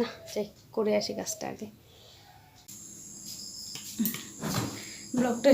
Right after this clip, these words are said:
শেষ করব, সেজন্য এখন চলে আসলাম আবার। তোমার ইয়ে করেছিলাম, কি জানি বলে, উম, গেছিলাম না ওখানে, ওখান থেকে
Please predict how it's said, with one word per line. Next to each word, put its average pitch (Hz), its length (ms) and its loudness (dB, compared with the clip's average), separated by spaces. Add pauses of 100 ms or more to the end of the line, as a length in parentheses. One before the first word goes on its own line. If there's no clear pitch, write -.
শেষ 240 160 10 (140)
করব, 226 220 10 (800)
সেজন্য 226 400 8 (140)
এখন 233 180 6 (140)
চলে 202 280 4
আসলাম 208 280 4 (100)
আবার। 202 200 0 (800)
তোমার 214 260 8 (1400)
ইয়ে 240 260 12
করেছিলাম, 254 520 12 (1160)
কি - 160 -6
জানি 220 200 12 (120)
বলে, 220 220 10 (1600)
উম, 208 420 8 (1500)
গেছিলাম 247 420 8 (120)
না 285 60 6 (680)
ওখানে, 226 240 8 (100)
ওখান 226 280 6
থেকে 226 200 4